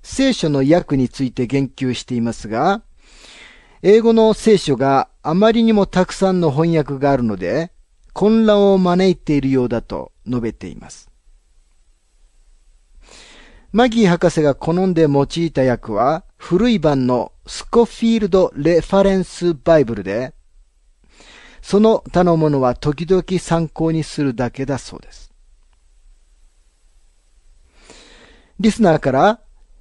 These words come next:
えー、リビング・レターズ訳というものに関してどうかと質問した人が、あー、おりましたが、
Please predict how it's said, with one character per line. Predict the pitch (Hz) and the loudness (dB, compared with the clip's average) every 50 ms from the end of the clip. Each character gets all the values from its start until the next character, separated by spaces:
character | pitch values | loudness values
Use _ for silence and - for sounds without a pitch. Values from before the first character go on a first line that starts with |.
| _ _ - | _ _ -10
え | - 127 123 | -6 -6 -4
ー、 | 120 | -4
リ | 120 120 151 180 | -2 0 0 2
ビ | 190 247 269 | 2 2 2
ン | 269 262 254 | 2 2 2
グ・ | 247 254 247 202 - - | 2 2 2 2 0 0
レ | 156 143 165 170 | 0 0 0 2
タ | - - 214 220 226 | 2 2 4 4 4
ー | 214 | 2
ズ | 180 185 208 208 170 - - 165 | 2 2 2 2 2 0 0 0
訳 | 170 156 - - - | 0 0 0 -4 -10
と | - 143 131 | -6 -6 -4
い | 117 113 | -4 -4
う | 113 107 98 - - _ _ | -4 -6 -8 -10 -14 _ _
も | - 135 143 | -8 -6 -4
の | 143 143 | -4 -2
に | 143 139 | -4 -4
関 | - - 151 143 135 | -6 -4 -4 -4 -4
し | 123 - | -4 -6
て | - - 127 | -6 -6 -6
ど | 123 131 - 208 208 | -4 0 2 4 4
う | 180 | 4
か | - - 135 127 | 2 -2 -6 -4
と | - 123 117 | -4 -6 -8
質 | - - - - 151 | -8 -10 -10 -8 -6
問 | 147 143 143 135 | -4 -4 -4 -6
し | - - | -6 -6
た | - 135 | -8 -8
人 | 120 - - 139 123 | -8 -8 -8 -8 -6
が、 | 113 120 110 98 - - | -4 -4 -4 -4 -6 -8
あ | - - 104 101 95 98 | -10 -10 -8 -8 -8 -8
ー、 | |
お | 113 | -8
り | 123 127 | -8 -6
ま | 247 123 | -6 -8
し | 113 - | -8 -8
た | - 110 95 | -10 -10 -8
が、 | 98 107 147 185 196 | -4 -2 -2 -2 -2